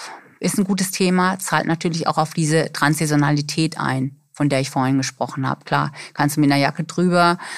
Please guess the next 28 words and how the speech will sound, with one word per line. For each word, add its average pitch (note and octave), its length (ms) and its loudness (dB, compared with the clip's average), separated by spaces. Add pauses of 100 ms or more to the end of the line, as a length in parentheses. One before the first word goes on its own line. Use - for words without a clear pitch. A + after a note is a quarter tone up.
(180)
auch D3 220 2
mal, D#3 440 2
wenn's C#3 340 0
kühl F3 280 2
ist, F#3+ 180 -2
tragen F3 440 2
und D3+ 180 2
ansonsten C#3+ 580 2
funktioniert's D3 520 -2
halt D3+ 100 -2
auch, C3+ 140 -6
wenn's C#3+ 180 0
warm B2 220 2
ist, A#2 180 -6
ganz B2+ 260 -4
gut. - 360 -12 (960)
Dann F#3+ 220 6
Denim, G3+ 420 6 (220)
Platz E3+ 240 0
vier. G#3+ 400 2 (580)
Platz F#3 300 2
fünf, B3 220 4
das E3 160 -2
alltagstaugliche F3 720 0
Anlasskleid, A#3+ 640 2
unser D#3 560 2
ehemaliger D3 720 2
Gewinner, E3+ 460 2